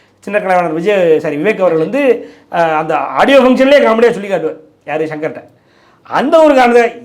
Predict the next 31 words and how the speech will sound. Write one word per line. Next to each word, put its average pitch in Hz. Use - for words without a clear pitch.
நீ, 135
நீ 175
நான் 180
பிரியாவிடை 190
கொடுக்கிறேன், 185
ஐயோ, 147
ஆ, 127
இவனுங்களே 233
வீடியோவில் 220
போட்டு 240
அழுகுறானுங்க, 202
ஐயோ 123
இனிமேல் 151
நான் 143
எப்போ 143
தளபதியை 151
பார்க்க 143
போகிறோம் 135
என்ன? 160
அப்படிப்பட்ட 202
உங்களுடைய 175
கடைசி 240
ஆடையிலேருந்து 220
நீங்க 220
தமிழ்நாடு 220
நடத்துறது 170
தானே 202
ஒரு 165
வைராக்கியம், 160
ஒரு 123
கௌரவம். 147